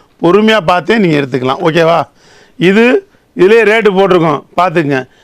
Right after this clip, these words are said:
கிட்டத்தட்ட என்ன ரேட்ல இருந்து ஸ்டார்ட் ஆகுது அப்படின்னா, முன்னூத்தி ஐம்பது ரூபாயில இருந்து ஸ்டார்ட் ஆகி உங்களுக்கு அறுநூறுவா, எழுநூறுவா வரைக்கும் இருக்கு, ஓகேவா? இன்னும் சொல்ல போனா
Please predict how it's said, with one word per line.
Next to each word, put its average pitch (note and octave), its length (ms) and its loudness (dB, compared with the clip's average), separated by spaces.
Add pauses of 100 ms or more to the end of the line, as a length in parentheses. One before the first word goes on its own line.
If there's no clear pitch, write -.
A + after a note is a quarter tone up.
(180)
கிட்டத்தட்ட G3 340 2 (100)
என்ன A3+ 200 2
ரேட்ல G#3 260 0
இருந்து G3+ 220 0
ஸ்டார்ட் F#3+ 300 0
ஆகுது E3+ 180 0
அப்படின்னா, D#3+ 280 0 (580)
முன்னூத்தி A#3+ 360 2 (200)
ஐம்பது G#3+ 400 2
ரூபாயில G#3 340 2
இருந்து G3+ 260 0
ஸ்டார்ட் F3+ 320 0
ஆகி E3+ 180 0 (640)
உங்களுக்கு F3+ 360 0 (1900)
அறுநூறுவா, A3 360 2 (100)
எழுநூறுவா G3+ 340 2
வரைக்கும் F3+ 300 0
இருக்கு, D3 160 -2 (120)
ஓகேவா? E3+ 340 0 (1400)
இன்னும் A3+ 220 2
சொல்ல A3 240 2
போனா G3+ 160 0